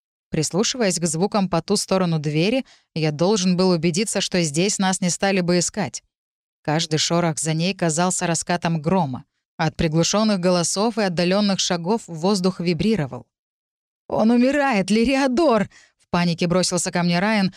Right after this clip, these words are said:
стоило мне показаться на пороге комнаты. "Не умираю я", — глухо пробормотал Аурелион. Его слова, прежде всегда такие уверенные и твёрдые,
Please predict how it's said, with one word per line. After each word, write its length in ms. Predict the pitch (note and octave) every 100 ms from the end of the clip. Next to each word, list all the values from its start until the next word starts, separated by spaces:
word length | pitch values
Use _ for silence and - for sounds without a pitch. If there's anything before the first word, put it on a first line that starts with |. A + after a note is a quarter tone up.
| -
стоило 340 | - G3+ F#3 F#3
мне 160 | G3
показаться 520 | F#3+ F3+ F3 F#3 F3+ F3+
на 80 |
пороге 320 | F3 F3+ F3 F#3+
комнаты. 560 | G3 C#3 C3 - - _ _ _ _ -
"Не 400 | D#3+ E3 F3 - _ _
умираю 760 | A3+ F3+ F#3 F#3+ A3+ F3+ E3+ E3
я", — 320 | E3+ D3+ A#2+ _ _ _ -
глухо 360 | D#3+ E3+ - D#3
пробормотал 640 | D#3+ E3 D#3+ D#3+ E3+ E3
Аурелион. 680 | F3+ E3+ F#3 E3+ D#3 D#3+ D#3 - _ -
Его 320 | D#3 D#3+ F#3+
слова, 500 | - F#3 F#3+ A3 D3
прежде 320 | E3 F3 E3 E3
всегда 340 | F3 D#3+ F#3
такие 280 | D#3+ F#3 F3+
уверенные 600 | E3+ D3 F#3 G#3+ F#3 E3
и 20 |
твёрдые, 580 | E3+ E3 A3 G3+ A3